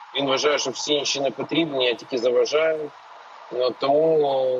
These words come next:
ми бачимо всі ці невипуски. Зараз останні, знову там колег моїх по фракції не випускають на республіканський конвент в Мілуокі. М, при тому, що всім очевидно, що мало,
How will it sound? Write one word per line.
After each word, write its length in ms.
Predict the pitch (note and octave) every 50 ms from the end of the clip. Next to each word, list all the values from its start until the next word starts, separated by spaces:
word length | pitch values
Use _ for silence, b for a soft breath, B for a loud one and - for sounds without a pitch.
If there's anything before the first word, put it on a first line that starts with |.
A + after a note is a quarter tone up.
| B2+ C3
ми 80 | C3 B2+
бачимо 420 | A2 - - D3 - C3 C3 B2
всі 200 | A2 - - A#2
ці 180 | G#2+ - B2 A#2+
невипуски. 840 | A#2+ A#2+ A2+ D3+ D#3+ - C#3+ C3 - - - - B2+ B2+ B2 A#2 A2+ - - - - - - - - - G2+
Зараз 400 | F#2+ A#2+ B2 B2 A#2+ A2+ - -
останні, 540 | A2 - - - - C#3+ C#3+ C3+ B2+ A#2 G#2
знову 360 | G2+ A#2 B2+ B2+ B2 A#2 A2+
там 180 | A#2 A#2 A2+
колег 380 | G#2+ - B2 A#2+ B2 B2 B2 A#2 - - - - - - - - -
моїх 260 | A#2 A#2+ A#2+ A#2 -
по 140 | - - A2+
фракції 720 | - - C3 C3+ C#3 - - - - - A#2+ A#2 A2+ A2+
не 120 | A2+ A#2 A2+
випускають 880 | A2+ A2+ G#2 A#2 A#2 - - C3 B2 A#2+ A#2 A#2 A2+ A2 A2 - A#2+
на 400 | A#2 A2+ A2+ A2 A2 A2 A2 A2
республіканський 840 | A2 A2+ A2 - - A#2 A#2+ A2+ - B2 A#2+ A2+ A2 - - A2+ G#2
конвент 500 | - B2 A#2 A2+ B2 C3+ D3 D3 D3 D3 - - - - - - - -
в 60 | G#2+
Мілуокі. 800 | A#2+ B2 A#2+ A#2 A2+ A#2+ C3 C#3+ D3 C#3 - C3 B2+ A#2+ A#2 A#2 A#2 - - - - - - - - A2+
М, 340 | G#2+ G#2 G#2 G2+ G2+ G#2 - -
при 100 | B2+ B2
тому, 280 | G#2+ A2 A2 B2+ B2 A2+
що 160 | - - A#2+
всім 240 | A2 - - - B2+
очевидно, 500 | A#2+ A2+ - A#2+ A#2 C3 A#2 A2+ A#2 A2+
що 260 | - - A#2 A2+ A2 - - - - - - - - -
мало, 380 | A#2+ A#2+ C#3+ D#3+ F3 F3 D#3+